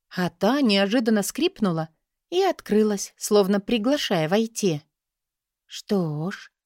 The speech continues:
раз никто не собирается меня встречать, придётся действовать самой», пробормотала вслух, протискиваясь во двор. Привычка разговаривать с самой собой появилась у меня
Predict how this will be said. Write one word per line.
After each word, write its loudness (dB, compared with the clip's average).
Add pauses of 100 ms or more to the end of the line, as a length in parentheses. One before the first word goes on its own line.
(200)
раз -2
никто 0
не 4
собирается 0
меня 2
встречать, -6 (520)
придётся 2
действовать 0
самой», -2 (600)
пробормотала 0
вслух, -6
протискиваясь -2
во 0
двор. -4 (1120)
Привычка 0
разговаривать 0
с -12
самой 0
собой 2
появилась 0
у -2
меня 0